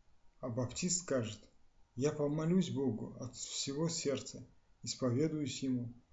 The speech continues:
и Он мне всё простит». Что ответить? Отвечает Игнат Тихонович Лапкин. Иоанна, двадцатая глава, двадцать первый по двадцать третий стихи.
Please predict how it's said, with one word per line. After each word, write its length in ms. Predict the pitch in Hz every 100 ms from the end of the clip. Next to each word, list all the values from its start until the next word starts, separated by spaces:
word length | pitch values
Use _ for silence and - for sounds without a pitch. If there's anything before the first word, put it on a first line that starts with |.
| -
и 100 | 139
Он 200 | 139 156
мне 240 | 143 143 139
всё 220 | - 151 -
простит». 580 | 139 127 - 135 - - - - - - -
Что 300 | - 170 165
ответить? 600 | - 139 117 - - - _ - _ _ - - - -
Отвечает 640 | - 120 123 - 151 156 143
Игнат 380 | 117 135 139 -
Тихонович 500 | 127 - 131 - 117
Лапкин. 440 | 120 110 - 123 - - - - _ _ _ -
Иоанна, 540 | 123 131 156 165 160
двадцатая 560 | 135 139 - 147 143 139
глава, 520 | 123 127 117 117 117 - - - - -
двадцать 340 | 127 127 -
первый 240 | 165 165 143
по 140 | 127
двадцать 340 | 123 120 - -
третий 320 | 143 143 135
стихи. 580 | - 127 - 131 113